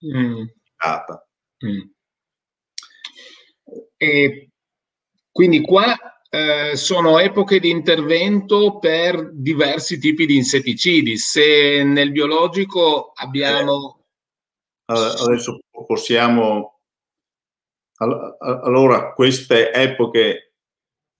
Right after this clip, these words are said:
Speaker 2: se guardate qualche anno fa c'era il buprofezin, la Plaud, c-, c'era il Cascada che era il flufenoxolon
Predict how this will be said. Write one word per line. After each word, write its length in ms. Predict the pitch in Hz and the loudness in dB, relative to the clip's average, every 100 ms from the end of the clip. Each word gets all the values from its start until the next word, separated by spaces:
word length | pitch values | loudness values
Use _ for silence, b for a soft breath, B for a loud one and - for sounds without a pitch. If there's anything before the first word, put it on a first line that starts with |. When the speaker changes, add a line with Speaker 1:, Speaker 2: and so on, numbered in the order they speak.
| _ - - | _ -20 -16
Speaker 2:
se 260 | - 123 | -6 -4
guardate 460 | 117 120 123 117 - | 2 2 2 0 -2
qualche 300 | 117 110 113 | 0 0 0
anno 200 | 117 120 | -2 -2
fa 360 | - 113 113 110 | -2 0 0 -2
c'era 800 | - 110 107 104 104 101 98 95 | -2 -2 0 0 0 -2 -2 -6
il 200 | 113 95 | -12 -10
buprofezin, 1300 | 113 107 104 101 - 120 113 110 113 110 110 110 101 | -6 -4 -2 -4 -2 2 2 2 -2 -2 -6 -6 -4
la 220 | 104 - | -4 -2
Plaud, 640 | 113 107 104 101 101 104 | 0 2 4 2 -2 -6
c-, 240 | - 101 - | -6 -14 -6
c'era 400 | 104 104 104 101 | -4 -2 -2 -2
il 280 | 101 95 | -4 -8
Cascada 680 | - 101 - 113 104 104 101 | -6 -6 -4 -2 0 0 -2
che 80 | 101 | -2
era 80 | 98 | -2
il 120 | 90 | -2
flufenoxolon 1080 | - 104 - 101 101 98 - 104 104 107 | -6 -6 -4 0 0 0 -4 -6 -6 -8